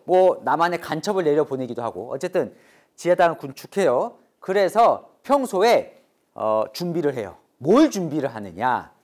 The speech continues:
자, 나중에 여기는, 어, 혁명 세력이라고 해요. 그러니까 자기들, 이 지하당, 그러니까 북한을 추종하는 세력, 혁명 세력이 기회가 왔을 때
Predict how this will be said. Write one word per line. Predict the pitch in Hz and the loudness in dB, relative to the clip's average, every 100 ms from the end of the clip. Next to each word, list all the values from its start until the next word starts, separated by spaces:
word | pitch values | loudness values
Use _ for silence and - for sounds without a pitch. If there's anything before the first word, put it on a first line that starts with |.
| _ | _
자, | 95 76 _ _ _ _ _ _ _ | -16 -16 _ _ _ _ _ _ _
나중에 | 131 170 247 151 131 247 - _ _ | 0 0 0 -2 -4 -8 -14 _ _
여기는, | 143 202 226 190 - | -6 -2 -4 -6 -6
어, | 110 104 101 - _ _ _ | -4 -2 -4 -8 _ _ _
혁명 | - 294 294 294 294 285 | -10 -6 -4 -2 0 0
세력이라고 | 277 - 196 185 143 131 110 107 | -4 -6 -4 -4 -2 -2 -2 -6
해요. | 110 120 208 _ | -8 -10 -12 _
그러니까 | - - 87 - _ _ | -20 -16 -16 -16 _ _
자기들, | - 151 160 127 - _ _ | -12 -8 -8 -10 -14 _ _
이 | 139 | -12
지하당, | - 151 156 135 107 85 _ _ | -8 2 2 2 -4 -10 _ _
그러니까 | - 101 104 - _ _ _ | -20 -14 -14 -14 _ _ _
북한을 | - - 247 233 220 | -14 -2 0 0 -2
추종하는 | - 254 226 156 | -2 0 0 -2
세력, | 139 107 - _ _ _ _ | -6 -10 -12 _ _ _ _
혁명 | 285 302 294 294 | 0 4 4 4
세력이 | 277 247 233 208 277 285 | 2 4 4 4 2 -4
기회가 | - 214 240 294 285 214 | -8 4 8 10 10 10
왔을 | 175 - 226 | 8 2 2
때 | 277 240 - - | 6 6 4 -6